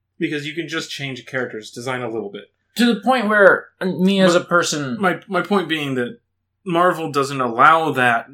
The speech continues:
Speaker 2: Yes.
Speaker 1: difference to occur on any meaningful level because they want Rac-,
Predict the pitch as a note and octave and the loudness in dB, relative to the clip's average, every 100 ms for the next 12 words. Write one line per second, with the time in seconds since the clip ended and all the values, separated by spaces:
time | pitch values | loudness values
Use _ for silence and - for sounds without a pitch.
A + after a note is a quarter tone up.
0 | B2 B2 G2+ - - - - F#3 F3+ D3+ | -4 0 0 0 -14 -14 2 2 2 -4
1 | A#2+ - - - A#2+ A2 - C#3 B2+ A#2 | -4 -6 -10 -6 -6 -6 -2 2 2 2
2 | A#2 B2+ C#3+ C#3+ B2+ B2 A#2+ B2+ D3 D#3+ | -2 -2 -4 -2 -4 -6 -6 -6 -4 -4
3 | D3+ - B2+ A#2 G#2+ G#2 G2+ A#2+ B2+ C3+ | -6 -6 -6 -4 -6 -8 -12 -6 -4 -2
4 | C3+ C#3 G3 F#3 E3 F3 G3 | -2 2 2 2 2 2 0